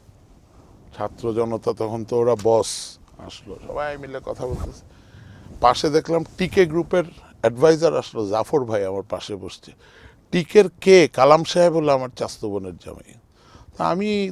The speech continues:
তো কথার ফাঁকে ফাঁকে বললাম, "আমরা ওখানে যদি সাতজন করতে পারি, বিডিআর, বিজিবির ডিজি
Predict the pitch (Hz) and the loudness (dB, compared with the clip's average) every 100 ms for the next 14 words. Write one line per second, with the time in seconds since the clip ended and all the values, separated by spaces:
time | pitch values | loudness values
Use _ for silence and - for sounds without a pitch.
0 | - 190 175 - - - 190 - 151 - | -4 -2 -2 -2 -2 2 0 0 -6 -2
1 | 160 165 160 135 139 147 135 104 - 117 | -2 -2 -6 -2 -2 0 -2 -4 -8 -8
2 | 139 160 135 - 185 190 196 196 - 151 | 2 4 4 0 -4 -2 -4 -4 -2 -2
3 | 139 147 156 - - - 135 127 110 117 | 0 -2 -4 -2 -4 -2 -2 -2 -4 -4
4 | 127 143 139 139 - - - - - - | 0 2 2 -2 -20 -20 -20 -20 -18 -10
5 | 117 147 147 143 147 113 156 143 175 160 | -2 -2 0 0 -2 -2 -4 -2 -4 -4